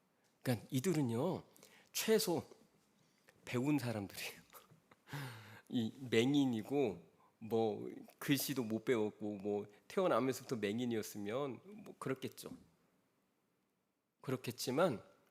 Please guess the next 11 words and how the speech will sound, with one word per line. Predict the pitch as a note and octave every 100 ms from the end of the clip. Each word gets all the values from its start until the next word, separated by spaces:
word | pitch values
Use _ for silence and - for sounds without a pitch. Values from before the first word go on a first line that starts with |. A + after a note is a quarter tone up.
| -
이들은 | C3 C3+ D3+ F#3 D#3 - - _ _ _ _ _
복음을 | D#3 D#3 F3 D#3+
들었고, | C#3 B2 A2 - - A#2 G3+ - - _ _ _
그리고 | - C#3+ D#3+ E3+ C3 - - - _ _ -
"아, | C3 D#3 E3+ G2+ - _ _ _ _ _ _ _ _ _ _ _ _ -
오신다 | D#3+ F#3+ G#3 F#3 D#3
하신 | E3 E3+ B2
메시아가 | C3+ - E3+ D3 D3 C3
바로 | - C3+ D3
예수님이구나"라는 | A#2 C#3 - A#3+ B3 A#3+ G#3+ A#3+ F#3 - - - - A#2 B2
거를 | A#2+ A#2 C#3 D3